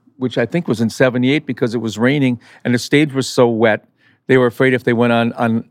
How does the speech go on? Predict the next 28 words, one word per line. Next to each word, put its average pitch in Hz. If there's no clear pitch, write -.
onto 117
the 107
stage 127
and 104
stood -
there 117
in 110
tennis 135
shoes 110
and 110
touched -
the 117
mic 120
with 117
their 113
nose, 117
they'd 107
end 104
up 110
in 104
the 104
fifth -
row 120
because 101
they're 101
getting 104
electrocuted. 110
So -